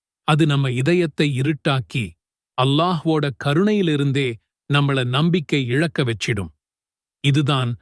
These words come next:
ஷைத்தானோட மிகப்பெரிய வெற்றி. "நபியே, நீங்க சொல்லுங்க,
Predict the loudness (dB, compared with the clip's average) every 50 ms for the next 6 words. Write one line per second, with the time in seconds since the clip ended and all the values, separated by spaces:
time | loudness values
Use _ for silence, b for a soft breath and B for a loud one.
0 | _ _ _ _ -10 -4 0 2 2 0 0 _ 0 0 2 2 2 2 0 0
1 | 0 -2 -2 -2 -2 0 2 0 0 0 0 0 0 2 0 0 0 -2 -4 -6
2 | -6 -4 -4 -4 -6 -8 _ _ _ _ _ _ _ _ _ -4 0 0 0 2
3 | 0 0 0 0 0 -2 -4 _ _ _ _ _ _ _ _ _ _ _ _ _
4 | _ -2 0 2 2 2 2 0 0 0 0 0 0 0 -2